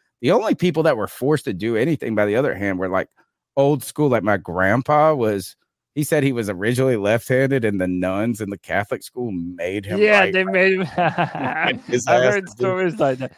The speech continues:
Speaker 1: Well,
Speaker 2: Well,
Speaker 1: I
Speaker 2: you know,
Speaker 1: don't know.
Speaker 2: Tua Ta-, Tua Tagovailoa, uh, his parents did that to him. He's a right-handed guy, but they made him throw left-handed.
Speaker 1: Why?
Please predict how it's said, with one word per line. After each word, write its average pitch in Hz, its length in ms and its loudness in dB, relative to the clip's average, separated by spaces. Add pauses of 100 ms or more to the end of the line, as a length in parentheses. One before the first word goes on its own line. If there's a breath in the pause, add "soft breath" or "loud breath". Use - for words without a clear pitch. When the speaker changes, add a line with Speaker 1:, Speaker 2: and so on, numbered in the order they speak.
(280 soft breath)
Speaker 1:
Well, - 100 4
Speaker 2:
Well, - 60 4
Speaker 1:
I - 60 4
Speaker 2:
you 226 40 6
know, 247 180 4
Speaker 1:
don't - 60 0
know. 262 60 0
Speaker 2:
Tua 247 180 2
Ta-, 226 240 2 (160)
Tua 220 200 4
Tagovailoa, 156 1200 2
uh, 131 40 -4
his 165 200 -2
parents 123 420 -8
did 123 280 -10
that 120 260 -10
to 127 160 -8
him. 120 140 -12 (340 soft breath)
He's 170 260 -2
a 156 80 2
right-handed 147 1000 -2 (720)
guy, 147 580 2 (180)
but 135 260 -2
they 147 140 2
made 143 320 -2
him 143 140 -8
throw 135 380 0
left-handed. - 840 -4
Speaker 1:
Why? 285 420 4